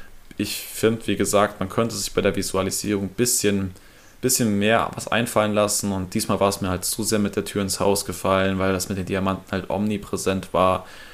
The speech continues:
Und, ähm, genau, dafür gibt's die Abzüge, Pluspunkte bei der musikalischen Auswahl, finde ich sehr eingängig. Wie gesagt, find, sehe da eine tiefere,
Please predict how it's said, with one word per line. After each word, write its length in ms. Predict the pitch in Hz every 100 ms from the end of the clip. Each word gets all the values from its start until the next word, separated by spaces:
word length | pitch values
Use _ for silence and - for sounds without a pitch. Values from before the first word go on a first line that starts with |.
| - - - - - -
Und, 580 | 95 90 87 85 - -
ähm, 760 | 92 87 85 82 85 85 90 - - -
genau, 260 | - 95 90
dafür 280 | 98 101 101
gibt's 200 | - -
die 120 | 104
Abzüge, 840 | 117 - - 117 104 107 98 98
Pluspunkte 540 | - 98 - 98 92 92
bei 160 | 92
der 160 | 90 95
musikalischen 800 | 98 98 - - 95 98 - 98
Auswahl, 880 | - 90 98 - - - 90 90 92
finde 280 | - 101 98
ich 80 | -
sehr 200 | 92 -
eingängig. 600 | 98 101 101 98 - -
Wie 60 |
gesagt, 260 | - - -
find, 180 | - -
sehe 180 | - 101
da 100 | 98
eine 100 | 98
tiefere, 560 | - 101 - 98 95